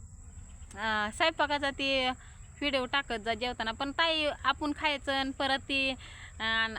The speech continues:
आम्ही खायचं आणि तुम्ही बघायचं, ते उगाच वाटतंय का नाही?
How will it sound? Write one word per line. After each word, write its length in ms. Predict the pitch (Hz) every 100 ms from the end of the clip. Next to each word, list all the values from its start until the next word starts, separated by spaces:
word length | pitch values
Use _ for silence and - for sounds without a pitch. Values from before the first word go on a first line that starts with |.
| -
आम्ही 180 | 269 262
खायचं 300 | 302 277 277
आणि 160 | 294 311
तुम्ही 140 | 262
बघायचं, 400 | 254 269 262 262
ते 100 | 254
उगाच 240 | 294 320
वाटतंय 340 | 320 320 - 233
का 120 | 196
नाही? 140 | 190